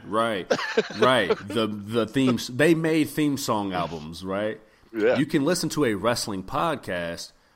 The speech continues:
Speaker 1: but it's the senses of hearing. Hearing. The, so while it may not be music, it's, someone's listening to us right now and they drive to wherever. It's, it's, it's,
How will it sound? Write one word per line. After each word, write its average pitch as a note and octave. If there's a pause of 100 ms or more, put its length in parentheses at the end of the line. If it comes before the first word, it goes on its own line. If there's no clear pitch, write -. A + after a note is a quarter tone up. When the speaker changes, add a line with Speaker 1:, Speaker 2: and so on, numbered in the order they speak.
(120)
Speaker 1:
but B2 (240)
it's A2+
the G#2
senses A#2
of E2+
hearing. E2+ (580)
Hearing. D#2+
The, - (160)
so -
while B2
it A#2+
may A2+
not G2+
be F#2+
music, G#2
it's, - (360)
someone's F#3
listening F3
to F3+
us E3+
right D#3+
now D#3
and D#3
they D#3
drive C#3+
to D3
wherever. B2
It's, G2+
it's, -
it's, -